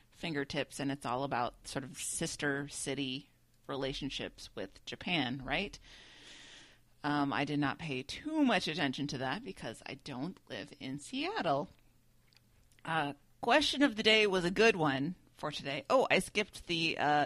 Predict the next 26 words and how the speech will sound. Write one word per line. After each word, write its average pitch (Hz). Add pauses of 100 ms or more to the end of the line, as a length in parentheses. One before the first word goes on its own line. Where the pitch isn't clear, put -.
(140)
Izzel 165
eating 175
guide 139
rhymes, 135
but 196
I 277
didn't 311
write 226
those 202
down 175
either. 147 (380)
Uh, 151
lots 185
of 220
tens 190
did 185
respond 160 (100)
to 151
their 147
plea 175
for 147
Izzel, 147 (540)
uh, 147
fried 151 (160)
chicken 151 (1120)
guide 220